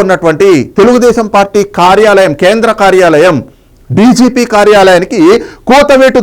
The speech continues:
దూరంలో ఉంటుంది. ఆ కార్యాలయం పైన దాడి జరిగితే చర్యలు తీసుకున్నారా? ఒక ఎమ్మెల్యేగా ఉంటూ జోగి రమేష్, ప్రధాన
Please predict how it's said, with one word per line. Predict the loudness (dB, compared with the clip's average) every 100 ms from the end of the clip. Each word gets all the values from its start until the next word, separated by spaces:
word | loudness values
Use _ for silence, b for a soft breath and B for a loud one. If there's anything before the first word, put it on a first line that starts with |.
| 0
దూరంలో | 2 2 0 0
ఉంటుంది. | -2 -2 0 -2 -6 _ B B B -2
ఆ | 0 -2
కార్యాలయం | 0 2 2 2 0 -2 -2
పైన | 0 -2 -2 -2 0
దాడి | 2 2 2 0
జరిగితే | 0 -2 -2 -2 0 -2 -6 _ _ _
చర్యలు | 0 2 0 -2
తీసుకున్నారా? | -4 -4 -2 -2 -2 -4
ఒక | 0 0 2 0
ఎమ్మెల్యేగా | 2 2 2 2 2 0
ఉంటూ | 0 0 2 0 -6 -12 -2
జోగి | 0 2 2 0
రమేష్, | 0 -2 -4 -20 _ b b
ప్రధాన | -4 0 0